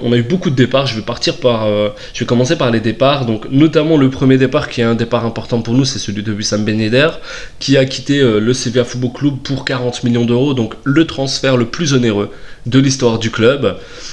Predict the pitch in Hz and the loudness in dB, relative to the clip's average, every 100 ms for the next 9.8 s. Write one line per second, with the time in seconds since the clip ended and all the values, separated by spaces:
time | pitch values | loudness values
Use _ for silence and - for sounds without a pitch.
0 | - - - - - - 101 98 101 107 | -16 -16 -16 -16 -10 -4 -4 -2 0 0
1 | - - - - - 127 120 120 127 - | -4 -10 -16 -6 -2 0 0 -2 -2 0
2 | 117 120 120 117 127 127 - - 127 131 | 2 4 4 4 2 2 -4 -6 -4 0
3 | 131 120 123 139 135 117 - 135 131 110 | 2 2 2 2 0 -4 0 0 0 0
4 | 101 98 - - 107 - 104 113 120 98 | -2 -2 -4 -4 -2 -2 0 2 2 2
5 | 95 95 95 - 104 104 101 101 104 104 | 0 0 -4 -4 -6 -4 -2 0 0 2
6 | 104 107 101 - 113 113 110 123 135 156 | 2 0 -2 -4 -2 0 0 0 0 0
7 | - - 104 107 107 110 110 113 - 104 | -10 -8 -6 -2 0 0 -2 -2 0 -2
8 | 107 110 113 110 104 95 104 104 107 113 | 0 -2 -4 -6 -4 -2 0 0 0 0
9 | 156 - - - - 113 117 | -2 -4 -10 -12 -2 2 2